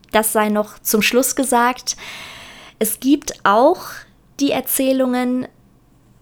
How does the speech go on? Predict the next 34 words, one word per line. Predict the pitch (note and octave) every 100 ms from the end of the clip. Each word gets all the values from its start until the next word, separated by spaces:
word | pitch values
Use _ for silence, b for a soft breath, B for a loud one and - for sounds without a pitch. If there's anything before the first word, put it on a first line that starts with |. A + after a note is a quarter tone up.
| _ _ _ _
passend | G#3+ A#3+ C4 B3
zu | -
den | A3 G#3
Todesfällen, | B3+ C4 A3 F#3+ F3+ F3
die | F3+
ich | F3 -
ja | F3 E3+ F3 -
relativ | - - F#3+ G3+ - -
zu | -
Beginn | F#3+ G3+ A#3
dieser | A3+ F#3 F3
Folge | - D#3+ D#3+ -
euch | D#3 -
erzählt | F3 - F#3 G3 F#3+
habe, | E3+ F3+
die | F#3+ G3+
es | -
ja | F#3
tatsächlich | F#3 - A3 A3+ A#3+ -
nachweislich | G3 F3 G#3 - G3+ G#3 - G3+ -
auch | F#3+ G3 - -
in | F#3+ F#3+ F#3 F#3+
den | F#3+
Disney-Parks | F#3 F3+ F#3+ F#3+ F3 -
gegeben | - F3 G3 A#3+
hat. | A#3 C4 - B B B B B B B B B B B _ _ _ _ _ _ D#4+ -
Es | - G#3+
wird | G#3 A#3
immer | C4+ D4
noch | D4
erzählt, | - C4 - A3 A3+ A3+ - - - -
dass | G3+
diese | - A#3 B3+
Geister | B3+ G3+ G3+ G3+ - G#3 G#3+